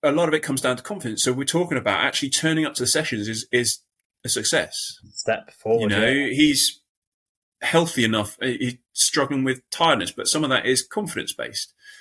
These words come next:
Speaker 1: So actually turning up to the session, even if he's gonna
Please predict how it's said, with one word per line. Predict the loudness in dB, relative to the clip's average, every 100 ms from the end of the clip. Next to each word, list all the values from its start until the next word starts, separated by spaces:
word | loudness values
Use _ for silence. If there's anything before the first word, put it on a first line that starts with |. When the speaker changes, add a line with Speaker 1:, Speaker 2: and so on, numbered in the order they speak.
| _
Speaker 1:
So | -2 2 4 4 2 -2
actually | -2 -2 -4 -4
turning | 0 0 0
up | -4
to | -6
the |
session, | -2 0 -2 -4 -10 -12 -18 _ 0
even | 2 2
if | 0
he's | -2
gonna | -2 -2 -2